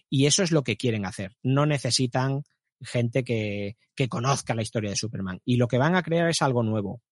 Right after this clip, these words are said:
Y seguramente a algunos no les gustará, pero no somos el público objetivo, el fandom. Lo siento.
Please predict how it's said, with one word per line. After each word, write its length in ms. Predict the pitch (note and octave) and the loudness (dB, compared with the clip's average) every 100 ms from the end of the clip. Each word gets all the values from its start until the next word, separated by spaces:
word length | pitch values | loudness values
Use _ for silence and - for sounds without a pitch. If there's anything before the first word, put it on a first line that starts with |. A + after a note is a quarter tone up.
| _ - | _ -4
Y 100 | A#2+ | 0
seguramente 680 | A#2+ D3 C#3+ D3+ F3 F3+ F#3+ _ - | 4 4 4 2 2 0 -2 _ 0
a 140 | A#2+ | 2
algunos 440 | A2+ B2 F3 G3+ | 4 4 4 2
no 120 | D3 B2+ | 0 0
les 180 | A2 | 0
gustará, 440 | G#2+ G2 G#2 G#2+ - - | -4 -8 -10 -12 -8 -4
pero 240 | E3+ G#3 _ _ - - - _ _ _ _ _ _ _ _ _ | -4 -6 _ _ -20 -20 -20 _ _ _ _ _ _ _ _ _
no 420 | F3 D#3 F#3+ E3+ | -20 -20 2 4
somos 240 | D#3 C#3 C3 | 6 4 2
el 80 | A#2+ | 2
público 280 | A#2 G#2+ G#2 | 0 0 -2
objetivo, 460 | G#2+ - F#2 A2 | -6 -6 -8 -10
el 120 | G#2 G2+ | -12 -10
fandom. 360 | F#2+ - A#2 - | -8 -8 -12 -6
Lo 60 | - | 0
siento. 400 | C3 G2+ A#2 | 2 0 -4